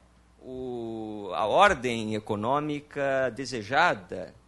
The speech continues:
desenhada pelas instituições jurídicas? Todo Estado, desde que se organize por meio de uma Constituição,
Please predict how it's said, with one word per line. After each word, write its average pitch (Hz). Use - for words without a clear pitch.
desenhada 160
pelas 110
instituições 104
jurídicas? -
Todo 240
Estado, 120
desde 151
que 123
se 107
organize 110
por 110
meio 139
de 117
uma 107
Constituição, -